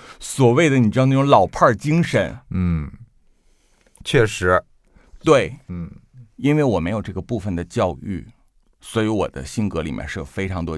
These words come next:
Speaker 1: 极端的东西的。我是一个很极端的人，我是一个非常偏科的人，
Speaker 2: 嗯。
Speaker 1: 就在某一方面是极其出众的，在另一方面不是不够，而是残缺。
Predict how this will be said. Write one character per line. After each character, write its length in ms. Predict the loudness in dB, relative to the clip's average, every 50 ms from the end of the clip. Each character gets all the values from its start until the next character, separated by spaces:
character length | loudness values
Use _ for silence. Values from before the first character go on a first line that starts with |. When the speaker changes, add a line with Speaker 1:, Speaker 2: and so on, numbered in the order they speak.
| -12 -14
Speaker 1:
极 160 | -18 -18 -16
端 240 | -10 -8 -6 -6 -6
的 80 | -6 -8
东 220 | -8 -10 -10 -10
西 160 | -12 -14 -16
的。 180 | -18 -18 -20 -20 -20 _ _ _ _ _ _ _ _ _ _ _ _
我 120 | -6 -6 -4
是 160 | -4 -4 -4
一 40 | -4
个 100 | -4 -4
很 180 | -6 -6 -8 -8
极 160 | -10 -12 -12
端 260 | -6 -4 -4 -2 -2 -4
的 80 | -6
人， 240 | -6 -8 -10 -12 -16 _ _ _ _ _ _ _ _ _ _ _ _
我 140 | -6 -4
是 160 | -2 -2 -2 -2
一 40 |
个 60 | -2 -4
非 140 | -6 -6
常 140 | -6 -6 -6
偏 240 | -6 -4 -2 -2 -2
科 200 | -2 -2 -4 -4
的 120 | -4 -4
人， 180 | -6 -8 -14 -18 -20 -20 _ _ _ _
Speaker 2:
嗯。 120 | -8 -4
Speaker 1:
就 140 | -2 -2 2
在 140 | 2 2 4
某 260 | 4 2 2 0 -2
一 80 | -4 -6
方 180 | -4 -2 -2
面 160 | 0 0 -2 -4
是 140 | -6 -10
极 180 | -12 -12 -14 -14
其 160 | -8 -6 -6
出 240 | -6 -6 -6 -6 -6
众 220 | -4 -2 -2 0
的， 100 | 0 -2
在 140 | -2 -2 -4
另 160 | -2 0 0
一 100 | 0 -2
方 200 | -2 -2 -2 0
面 180 | 0 0 -2 -2 -6 -12 -20 -16 -10
不 100 | -8 -8
是 300 | -4 -4 -4 -4 -4 -6 -12 _ _ _ _ _
不 100 | _ -10
够， 260 | -6 -2 0 0 0
而 120 | 0 -4 -8
是 160 | -8 -10 -10
残 380 | -10 -12 -12 -10 -8 -8 -10 -10
缺。 420 | -10 -10 -10 -10 -10 -12 -14 -18